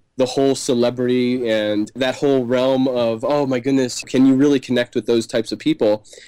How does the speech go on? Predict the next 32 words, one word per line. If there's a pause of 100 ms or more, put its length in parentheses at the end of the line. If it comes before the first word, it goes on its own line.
(160)
I
mean,
I
literally
went
from (160)
a
master's
degree
internship. (260)
I
was
in
Indiana
at
the
time,
and
I
was
in
the
local
Senate.
I
was
an
intern
at
the
local
Senate.